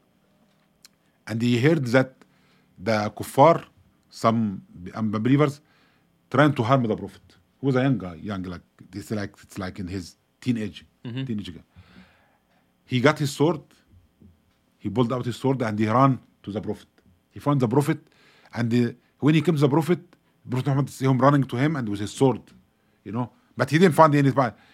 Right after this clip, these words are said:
Speaker 1: anything, like, he saw, Prophet Muhammad was safe and sound. He told him what's going on, like, kind of the, you know, the meaning of the hadith. Like, you know, "O Prophet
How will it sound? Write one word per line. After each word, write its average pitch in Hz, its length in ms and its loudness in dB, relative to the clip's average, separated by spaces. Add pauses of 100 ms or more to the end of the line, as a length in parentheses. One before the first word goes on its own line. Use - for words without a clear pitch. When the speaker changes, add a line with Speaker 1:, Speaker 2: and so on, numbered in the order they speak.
Speaker 1:
anything, 131 420 2 (120)
like, 95 200 -14
he 107 120 -10
saw, 135 120 -12
Prophet 104 320 -10
Muhammad 117 220 -2
was 107 160 -4
safe - 480 0
and 98 120 -10
sound. 92 360 -14 (760)
He 117 60 -8
told 156 160 0
him 175 140 6
what's 165 200 4
going 165 240 4
on, 156 160 4
like, 92 180 -2
kind 104 240 -6
of 92 140 -8
the, 98 80 -10
you 92 240 -8
know, 113 120 -6
the 104 140 -8
meaning 120 220 -2
of 107 80 -6
the 101 60 -6
hadith. 107 360 -4 (380)
Like, 139 180 2
you 151 60 2
know, 151 260 2 (1040)
"O 139 80 2
Prophet 151 360 2